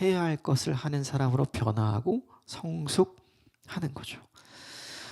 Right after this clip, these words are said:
내 본능과 욕망의 지배를 받지 않고 하나님의 다스림을 받는 사람으로 변화되는 시간이 바로 이 시간이에요. 하나님 때문에 스스로 절제하고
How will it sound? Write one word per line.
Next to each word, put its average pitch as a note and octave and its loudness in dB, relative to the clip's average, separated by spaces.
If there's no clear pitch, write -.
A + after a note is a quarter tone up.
내 F#3 12
본능과 F3+ 8
욕망의 E3 6
지배를 D3+ 8
받지 - 2
않고 A#2 4
하나님의 F#3+ 2
다스림을 F3 2
받는 C#3 0
사람으로 C3+ 2
변화되는 B2+ 4
시간이 A#2+ 2
바로 C3 0
이 A2 2
시간이에요. - -4
하나님 G#3 4
때문에 F3+ 4
스스로 G3 4
절제하고 A#2+ 2